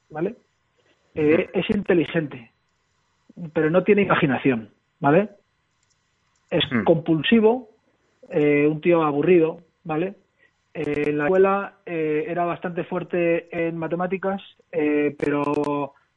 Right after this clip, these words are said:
Speaker 1: sacaba malas notas en estudios sociales y humanidades, ¿vale?
Speaker 2: Ujú.
Speaker 1: Entonces, ¿qué es más, qué es más probable? Con todos los datos que te he dado,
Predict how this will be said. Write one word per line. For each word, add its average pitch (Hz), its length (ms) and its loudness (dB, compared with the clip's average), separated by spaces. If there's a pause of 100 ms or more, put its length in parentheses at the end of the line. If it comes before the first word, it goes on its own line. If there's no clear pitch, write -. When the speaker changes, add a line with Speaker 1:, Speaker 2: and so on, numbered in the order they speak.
(120)
Speaker 1:
sacaba 160 320 0
malas 160 280 2
notas 170 460 0
en 151 100 -4
estudios 160 340 -4
sociales 165 440 0
y 170 40 -2
humanidades, 127 520 -4 (720)
¿vale? 143 220 -8 (300)
Speaker 2:
Ujú. 110 360 -2 (220)
Speaker 1:
Entonces, 160 340 2 (180)
¿qué 226 80 2
es 196 100 0
más, 208 160 2 (140)
qué 208 120 -8
es 202 80 -4
más 190 160 -4
probable? 120 580 -6 (160)
Con 147 180 -6
todos 208 220 4
los 190 80 2
datos 185 280 0
que 165 100 -6
te 139 100 -6
he - 20 -4
dado, 113 280 -12